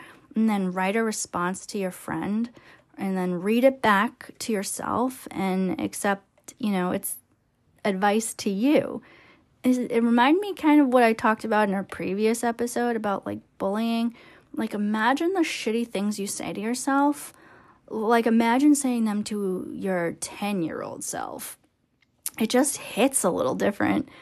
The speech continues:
Like, you, we would never talk a certain way to our friends or our children, but for some reason we are okay with talking to ourselves in those ways.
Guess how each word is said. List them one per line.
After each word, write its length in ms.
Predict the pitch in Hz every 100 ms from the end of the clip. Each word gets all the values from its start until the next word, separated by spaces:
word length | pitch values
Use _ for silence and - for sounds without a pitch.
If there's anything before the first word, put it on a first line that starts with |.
| - - -
Like, 220 | - 226 254
you, 160 | 226
we 260 | - 220 269
would 140 | 285
never 320 | 269 294 320 330
talk 380 | - 277 285
a 60 | 233
certain 340 | - 240 220 220
way 120 | 214
to 100 | 208
our 120 | 185
friends 720 | - - 196 202 233 240 -
or 180 | - 208
our 160 | 196 185
children, 760 | - - 196 180 - - -
but 220 | 226 196 -
for 120 | 202
some 320 | - 226 226
reason 380 | 220 220 214 202
we 80 | 190
are 140 | 175
okay 340 | 196 - 180
with 180 | 190 185
talking 440 | - 196 - 190 185
to 180 | - 196
ourselves 540 | 196 - - - -
in 100 | -
those 220 | - -
ways. 380 | - - 233